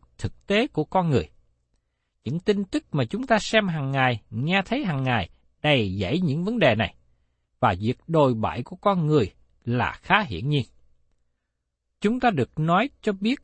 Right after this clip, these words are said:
ở trong sách Roma đoạn năm câu mười hai. Cho nên, như bởi một người mà tội lỗi vào trong thế gian, lại bởi tội lỗi mà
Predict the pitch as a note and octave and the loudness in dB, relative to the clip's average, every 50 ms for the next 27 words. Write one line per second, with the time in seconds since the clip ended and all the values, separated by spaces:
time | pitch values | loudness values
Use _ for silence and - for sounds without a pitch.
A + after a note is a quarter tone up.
0 | - _ - - D#3+ - - F#3+ F3+ - B3+ - - G#3 G#3 G3+ G3+ G3+ G3+ G3 | -12 _ -2 -2 -2 -2 -2 -6 -4 -6 -6 -4 0 0 0 2 2 2 2 2
1 | G3 F#3+ C#3 B2 A2 G2 F2+ - G2 C#3 E3 F3 F3+ E3+ - - F3+ F#3 F3 D3+ | 2 2 0 0 0 0 0 0 -2 -2 0 0 -2 -2 0 0 2 2 2 0
2 | G#2 E2 E2+ - C3+ C#3 C#3+ A#2 - _ _ _ _ _ _ _ _ _ _ _ | -2 -4 -2 0 0 0 0 -2 -6 _ _ _ _ _ _ _ _ _ _ _
3 | _ _ _ _ _ _ _ _ - A3 A3 G#3+ A3 A3+ A3 G3 - _ _ _ | _ _ _ _ _ _ _ _ 0 0 2 4 4 2 2 0 -4 _ _ _
4 | - F#3 G#3 A#3 A3 D#3 A#2+ A#2 D3+ F#3+ F3+ D3 - - - D#3+ D#3+ D#3 D#3+ D3+ | -2 0 0 2 2 4 4 4 4 4 2 -2 -2 -2 -2 0 2 4 6 4
5 | C#3 B2+ C3 B2+ A2+ - - G2+ A2+ B2+ B2 G2+ F#2+ C#3 G#3 G#3+ - D3+ C3 G#2+ | 4 4 2 2 2 2 2 2 4 4 4 2 2 0 0 0 2 4 4 4
6 | - - - - F3 F3+ F3 D#3+ - G#3 G#3+ F#3 F3+ F3+ F3+ F3 D#3 _ _ _ | 2 -2 -4 -4 -2 -2 -2 -2 -2 -2 0 2 2 2 2 0 -6 _ _ _
7 | _ _ _ _ _ _ - A#2 A2+ A2 G#2+ C3 D3 C3+ A#2 A#2+ C3+ - - A#2 | _ _ _ _ _ _ -2 2 2 4 4 2 2 4 4 4 2 2 2 4
8 | A2+ B2 B2+ A2+ F#2 F2 C#3 G3 G#3 E3 B2+ F2 | 4 4 4 4 2 2 0 0 0 0 0 0